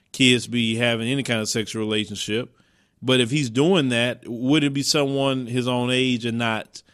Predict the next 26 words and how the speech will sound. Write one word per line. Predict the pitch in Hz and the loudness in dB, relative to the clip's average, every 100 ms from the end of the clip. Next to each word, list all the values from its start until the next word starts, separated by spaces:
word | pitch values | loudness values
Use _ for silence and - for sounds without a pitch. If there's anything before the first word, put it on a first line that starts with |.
| _ _ - | _ _ -10
um, | 104 101 98 95 | -8 -6 -8 -8
some | - 135 123 113 - _ _ _ - | -2 0 0 -2 -8 _ _ _ 2
old | 135 127 123 | 4 4 2
school | - 131 123 | 2 2 2
woman? | 135 95 - _ _ _ _ _ _ _ _ _ - | 0 -2 -10 _ _ _ _ _ _ _ _ _ -4
'Cause | 123 | 0
she | 147 160 | 4 6
old | 151 127 | 6 6
school, | - 127 95 76 _ _ _ _ _ _ _ _ | 2 0 -2 -8 _ _ _ _ _ _ _ _
fifty-one | - 147 151 147 143 | 0 2 2 2 2
years | 139 139 139 139 | 4 6 6 4
old. | 127 87 76 _ _ _ _ _ _ _ _ _ | 2 0 -10 _ _ _ _ _ _ _ _ _
Now, | 143 131 | 4 4
could | 123 127 | 4 6
you | 196 | 6
imagine | 156 147 165 175 175 170 120 | 8 6 6 6 2 -2 -2
the | 120 | 2
husband, | 131 151 156 170 175 - _ _ | 6 6 6 0 -4 -10 _ _
when | 110 131 | 0 2
he | |
go | 151 147 | 4 2
file | 160 156 139 | 2 2 2
for | 131 | 0
divorce | 117 123 151 127 | 0 4 4 2
on | 104 107 | -2 2
this, | 131 185 - | 2 2 -4